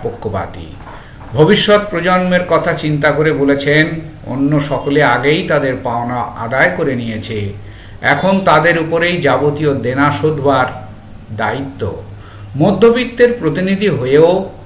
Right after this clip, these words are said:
সংকীর্ণ গণ্ডিবদ্ধ জীবন কবি পছন্দ করেননি, তাই অসহ্য লেগেছে খাওয়া, ঘুমানো আর আত্মরতি। কালদর্শী কবি জানেন, মধ্যবিত্ত সমাজের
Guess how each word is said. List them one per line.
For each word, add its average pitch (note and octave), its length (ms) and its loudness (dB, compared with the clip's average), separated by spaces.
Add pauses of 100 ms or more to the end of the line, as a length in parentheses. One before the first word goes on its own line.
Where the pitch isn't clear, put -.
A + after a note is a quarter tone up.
(120)
সংকীর্ণ D#3+ 920 -4 (480)
গণ্ডিবদ্ধ D3+ 760 0
জীবন D3 640 -2 (320)
কবি C#3 320 -2
পছন্দ D3 420 0
করেননি, C3+ 600 -2 (560)
তাই D3+ 160 2
অসহ্য G3 480 4
লেগেছে C#3 600 2
খাওয়া, D3+ 420 4
ঘুমানো D3 680 0 (220)
আর C3 160 0
আত্মরতি। B2 1000 -4 (640)
কালদর্শী D#3+ 680 2
কবি D#3+ 220 0
জানেন, E3 560 2 (260)
মধ্যবিত্ত C#3 580 0
সমাজের C#3+ 920 2